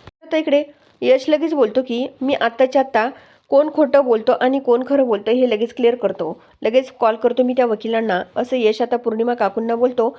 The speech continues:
आणि लगेच मोहित जो आहे, तो आता या यशकडे मोबाईल देतो आणि ह्या गोरे वकिलांचा जो काही कॉल आलेला असतो, त्यांना कॉल करतो. तेवढ्यामध्ये आता यश बोलतो की, "मी यश धर्माधिकारी बोलतो, नेमकं तुमच्याकडे कोण आलं होतं आणि तुम्हाला कॉल कोणी केला होता,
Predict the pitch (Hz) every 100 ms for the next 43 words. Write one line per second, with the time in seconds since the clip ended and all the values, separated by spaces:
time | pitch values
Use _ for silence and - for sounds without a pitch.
0 | - _ - 220 247 254 277 285 240 226
1 | 233 254 - 254 247 254 240 247 254 240
2 | 214 220 254 247 202 202 220 196 180 175
3 | - - _ _ _ - 226 233 262 262
4 | 269 240 233 262 254 247 240 247 247 220
5 | 226 - 220 233 277 277 233 247 247 247
6 | 254 240 247 226 247 247 233 233 196 175
7 | 175 175 _ _ _ _ 240 226 247 262
8 | 277 277 240 - 240 247 240 214 240 254
9 | 247 240 240 269 - _ _ _ _ _
10 | - 247 269 262 269 254 240 240 254 247
11 | 233 185 175 156 - - - 233 233 233
12 | 269 262 247 254 269 277 233 233 240 254
13 | 269 262 220 240 - 214 233 233 240 240
14 | 220 226 202 202 208 220 214 202 170